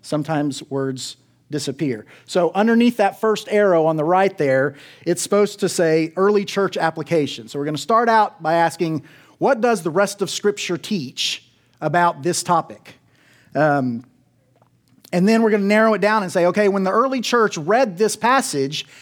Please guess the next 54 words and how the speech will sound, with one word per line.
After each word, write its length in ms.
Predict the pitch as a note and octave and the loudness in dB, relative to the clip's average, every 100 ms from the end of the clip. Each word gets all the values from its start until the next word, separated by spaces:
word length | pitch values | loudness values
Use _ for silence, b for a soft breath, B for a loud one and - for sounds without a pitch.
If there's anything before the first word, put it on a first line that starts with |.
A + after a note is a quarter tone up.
| B | B
how 160 | F#3+ C4 | 0 0
do 80 | |
we 100 | C#4 | 0
see 220 | A3+ B3+ A#3 | -2 0 0
them 180 | A3 | 0
applying 680 | F3+ - G#3+ B3 B3 F#3+ E3 | -2 -6 -6 -2 0 0 -2
this 220 | C#3+ C3+ | -4 -6
theme 600 | - D#3 C#3 B2+ B2 D#3 D3+ b b b b b | -8 -6 -4 -4 -6 -8 -10 b b b b b
in 160 | E3 E3+ | -4 0
the, 180 | F#3+ | 0
in 80 | E3+ | 0
the, 100 | E3 | -2
in 100 | E3 | -2
the 60 | E3 | 0
way 120 | F3+ | 0
they 160 | F3+ G3+ | 2 2
lived 260 | F3 C3+ | 0 0
out 180 | D3 C3+ | -2 -2
church 300 | - C3+ - | -6 -8 -8
life? 480 | A#2+ F#2+ - - _ _ _ _ _ b | -10 -12 -18 -20 _ _ _ _ _ b
Then 100 | F3+ | 0
we're 60 | G#3 | 2
gonna 140 | F#3+ | 2
narrow 200 | F#3 G#3+ | 2 2
it 80 | G#3 | 2
down 140 | G#3+ | 0
a 60 | G#3 | 0
little 160 | G3+ F#3+ | 0 -2
bit 100 | F3+ | -2
more 200 | A3+ A3 | 0 0
and 80 | |
say, 120 | F#3+ F#3+ | 0 0
okay, 160 | G3 | 2
well, 100 | G#3 | 0
did 120 | F#3+ | 0
Jesus, 360 | E3+ A3 G#3+ - B B B | -2 -2 -2 -6 B B B
did 100 | F3+ | 0
Jesus 260 | A3 A#3 | 0 0
say 160 | A#3+ A#3+ | 2 2
anything 320 | B3 B3 A3+ | 2 2 2
else 220 | C4 C4 | 2 0
about 260 | E3+ C#3 A#2+ | 0 -2 -2
this? 320 | B2+ A2+ - | -10 -12 -8
Or 80 | C#3+ | -4
did, 160 | E3+ D#3+ | -2 -2
did 140 | E3+ | -2
he 180 | G#3 G#3+ | 0 0
illustrate 520 | A3+ A#3+ - F3+ D3+ | 0 0 0 0 2
how 120 | E3 | 0
this 140 | E3 D#3+ | 0 -4
should 160 | E3 | -4
be 80 | D#3+ | -4
lived 220 | D#3+ C#3+ | -2 0
out 220 | D#3+ D#3 | 0 0